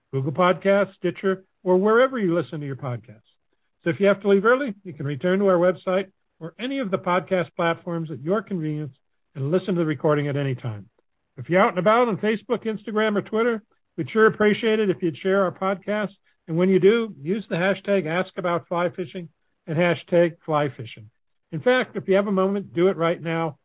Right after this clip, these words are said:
and let everybody know about the great information we'll be sharing here tonight. The content of this broadcast is copyrighted and is the property of the Knowledge Group, Inc,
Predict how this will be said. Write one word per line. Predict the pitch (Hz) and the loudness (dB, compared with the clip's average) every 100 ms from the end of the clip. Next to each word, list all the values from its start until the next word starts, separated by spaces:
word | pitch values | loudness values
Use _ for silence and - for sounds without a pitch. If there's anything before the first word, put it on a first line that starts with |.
| _ 196 | _ -10
and | 156 147 | -8 0
let | 180 196 | 4 4
everybody | 190 175 175 | 4 2 2
know | 165 156 | 2 0
about | 151 151 147 | 0 -2 -4
the | 156 | -6
great | 127 151 156 _ _ | -4 -4 -4 _ _
information | 202 175 175 160 143 156 | -8 -4 0 0 0 -4
we'll | 147 | -8
be | 139 | -8
sharing | - 143 135 | -6 -6 -4
here | 123 131 | -6 -6
tonight. | 127 127 123 120 _ _ _ _ _ _ _ - | -6 -6 -8 -10 _ _ _ _ _ _ _ -10
The | 135 | 0
content | 226 269 247 226 | 2 2 2 0
of | 254 | 0
this | 220 | -2
broadcast | - 214 220 220 226 208 170 | 0 2 2 0 -2 -4 -8
is | 127 | -4
copyrighted | 196 190 202 190 214 226 | -2 -2 2 2 2 -2
and | 180 | -8
is | 139 | -8
the | |
property | 143 185 180 190 190 | -4 0 0 0 0
of | 175 | 0
the | 156 | -2
Knowledge | 165 175 175 - | -2 0 0 -2
Group, | 165 160 | -6 -4
Inc, | 220 247 | -6 -6